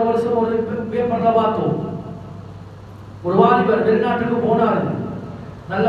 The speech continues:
முறையில சம்பாதிச்சாரு, பொடியமாரோடு சேர்ந்து இந்த போதை வஸ்துக்களுக்கு அடிமையாகினாரு. கல்யாணம் வீடு ஊர்ல பேசப்பட்டுச்சு, இங்க ஸ்ரீலங்கால பேசப்பட்டுச்சு. நாட்டுக்கு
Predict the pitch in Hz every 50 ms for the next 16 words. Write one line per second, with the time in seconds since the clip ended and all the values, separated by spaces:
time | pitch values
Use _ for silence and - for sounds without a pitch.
0 | 226 226 226 233 233 - 233 226 226 226 247 247 247 240 240 240 233 233 233 -
1 | - - - - - - - - - - - - - - - 196 202 208 233 233
2 | 233 233 233 233 233 240 240 233 226 - 240 240 247 247 - - - 226 220 -
3 | 226 233 226 226 240 240 233 240 226 220 - 226 240 240 233 233 233 220 226 233
4 | 226 220 233 233 240 240 233 233 233 226 220 226 226 226 226 - 175 - - -
5 | - - - - - - - - - - - - - - - - - - - -
6 | - - - - - - 214 214 220 247 240 247 240 247 240 233 240 240 240 240
7 | - 240 233 233 240 240 247 240 - - - 226 220 233 247 240 247 247 240 -
8 | - - - 196 214 208 196 196 - 220 240 247 233 233 226 226 214 214 220 220
9 | 220 233 240 240 240 - - - - - 180 180 - - - - - - - -
10 | - 196 - - - - - -